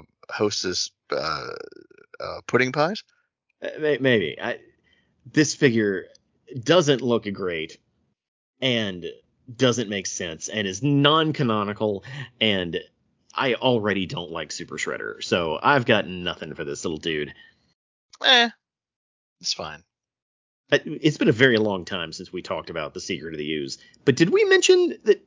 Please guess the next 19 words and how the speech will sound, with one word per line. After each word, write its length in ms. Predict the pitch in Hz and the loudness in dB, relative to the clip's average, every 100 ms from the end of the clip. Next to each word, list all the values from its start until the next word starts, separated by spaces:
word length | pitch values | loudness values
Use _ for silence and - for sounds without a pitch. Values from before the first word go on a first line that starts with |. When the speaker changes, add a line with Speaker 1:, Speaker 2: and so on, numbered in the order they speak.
| - | 0
Speaker 2:
mutagen 500 | 151 262 185 226 214 | 4 4 6 6 6
sh-, 260 | - 196 - | 4 0 4
is 200 | 165 151 | 2 4
not 280 | 165 202 202 | 2 2 0
supposed 440 | 156 160 165 - | 0 2 0 -2
to 160 | 143 101 _ _ | -6 -8 _ _
mutate 600 | 117 117 151 - 175 127 | 0 4 4 4 0 2
metal? 420 | 117 110 139 165 - _ _ _ _ _ _ _ _ | 2 4 4 0 -8 _ _ _ _ _ _ _ _
Speaker 1:
Hey, 240 | 123 101 | -8 -6
look. 280 | 87 87 - _ _ _ _ _ _ _ _ _ - _ _ | -6 -10 -12 _ _ _ _ _ _ _ _ _ -20 _ _
Speaker 2:
Is 140 | 165 147 | -6 0
that 140 | 320 | 2
a 40 | 320 | 4
thing 400 | 311 277 269 - | 2 2 0 -2
that 100 | 233 | -2
we 120 | 240 | 2
talked 260 | 220 220 220 | 4 4 4
Speaker 1:
It's 80 | |
Speaker 2:
about? 240 | 214 202 | 2 0